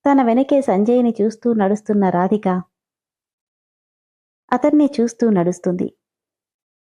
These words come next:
కనీసం రాధిక మొహం కూడా చూడడానికి ఇష్టపడని సంజయ్ వీళ్ళని ఎలా పంపించాలా అని అప్రయత్నంగా వెనక్కి తిరిగి చూడగానే,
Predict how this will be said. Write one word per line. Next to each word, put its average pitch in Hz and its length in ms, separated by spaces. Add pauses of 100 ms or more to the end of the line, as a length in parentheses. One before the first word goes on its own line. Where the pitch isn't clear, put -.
(800)
కనీసం 240 440
రాధిక 214 340
మొహం 196 340
కూడా 240 260
చూడడానికి 214 600
ఇష్టపడని 208 500
సంజయ్ 190 440 (580)
వీళ్ళని 311 320
ఎలా 185 280
పంపించాలా 254 680
అని 196 220 (140)
అప్రయత్నంగా 214 800
వెనక్కి 190 420
తిరిగి 202 280
చూడగానే, 196 560